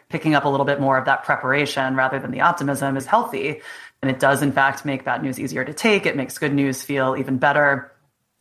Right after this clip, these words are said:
And actually, even during the moments of feeling pessimistic, if you're doing it in the right timing,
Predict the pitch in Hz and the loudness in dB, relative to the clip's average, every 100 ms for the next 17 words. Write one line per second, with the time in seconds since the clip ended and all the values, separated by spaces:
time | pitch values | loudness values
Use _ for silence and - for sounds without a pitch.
0 | - 196 196 175 - 151 147 202 202 165 | -2 2 4 4 2 -2 0 0 2 4
1 | 151 143 - - 147 170 170 160 143 147 | 2 -2 -8 -16 -2 2 4 4 4 2
2 | 143 131 131 165 156 131 131 139 147 151 | 2 -2 -4 0 0 0 -2 0 -2 0
3 | 139 131 - 143 131 151 131 123 - _ | -2 -2 -6 -4 0 2 2 -2 -8 _
4 | - 131 127 - 254 214 139 131 | -2 0 0 2 2 2 2 0